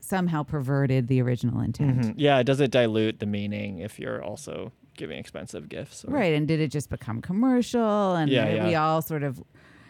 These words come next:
Speaker 1: you know, we all have a very mixed relationship with the commercialization of holidays in
Speaker 2: Mm-hmm.
Speaker 1: cultures in general, but we don't, we don't have a monopoly on that. I mean, every culture, if there's an opportunity to monetize something and, and maybe have a little fun in the meantime,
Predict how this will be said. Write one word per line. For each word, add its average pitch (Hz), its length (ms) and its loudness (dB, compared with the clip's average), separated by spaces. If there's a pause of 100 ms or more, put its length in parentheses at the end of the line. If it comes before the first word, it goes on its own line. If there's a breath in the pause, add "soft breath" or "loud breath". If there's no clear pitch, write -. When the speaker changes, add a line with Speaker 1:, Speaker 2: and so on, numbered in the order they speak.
(120)
Speaker 1:
you 247 100 0
know, 180 140 2
we 233 220 2
all 240 220 2
have 202 120 4
a 170 80 4
very 156 340 4
mixed 147 340 2
relationship 143 640 0
with 139 120 -4
the 139 80 -6
commercialization 135 920 -2
of 127 80 -4
holidays 131 540 -2
in 139 180 2
Speaker 2:
Mm-hmm. 113 560 0
Speaker 1:
cultures 143 500 -2
in 147 120 -2
general, 139 420 -2
but 147 200 -2 (200)
we 233 160 -2
don't, 190 420 2
we 233 200 0
don't 160 240 4
have 139 160 0
a 135 40 -4
monopoly 143 540 0
on 135 160 -6
that. 104 300 -6
I - 40 -6
mean, 196 160 -2
every 247 240 0
culture, 254 360 -2
if 147 160 -2
there's 175 200 0
an 208 80 0
opportunity 220 600 -2
to 165 80 0
monetize 165 540 0
something 147 440 -2
and, 156 260 0 (300 loud breath)
and 180 160 2
maybe 202 240 4
have 190 140 2
a 180 40 -2
little 165 200 0
fun 190 220 -2
in 170 100 2
the 165 40 0
meantime, 156 640 0